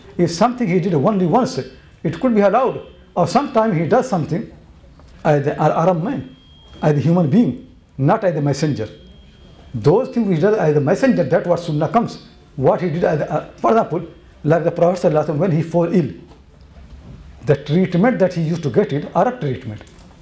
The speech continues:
Arab medical treatment. Some people think prophetic medicine. There's no prophetic medicine. It's Arab medicine that he used. Like the Prophet sallallahu alaihi wasallam, when he's hungry, he used to eat the food that Arabs use,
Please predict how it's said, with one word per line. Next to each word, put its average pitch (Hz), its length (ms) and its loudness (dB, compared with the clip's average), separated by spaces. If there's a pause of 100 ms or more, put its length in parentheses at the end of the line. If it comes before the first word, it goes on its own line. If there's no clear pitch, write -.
(220)
Arab 165 260 0
medical 151 300 -2 (100)
treatment. 110 420 -4 (600)
Some 294 320 0
people 226 260 0
think 180 380 -2 (220)
prophetic 180 420 4
medicine. 127 420 -2 (160)
There's 143 140 0
no 247 140 2
prophetic 180 400 -2
medicine. 135 540 -2 (320)
It's 131 120 2
Arab 220 300 2
medicine 151 360 -4
that 165 160 0
he 160 80 -2
used. 143 360 -4 (440)
Like 185 160 4
the 165 60 -8
Prophet 202 280 0
sallallahu 190 140 0
alaihi 190 120 0
wasallam, 147 40 -2
when 190 140 0
he's 175 120 0
hungry, 143 520 0 (240)
he 170 100 2
used 180 300 0
to 190 100 -2
eat 165 260 0
the 160 80 0
food 202 260 0
that 220 140 0
Arabs 226 240 0
use, 117 300 -8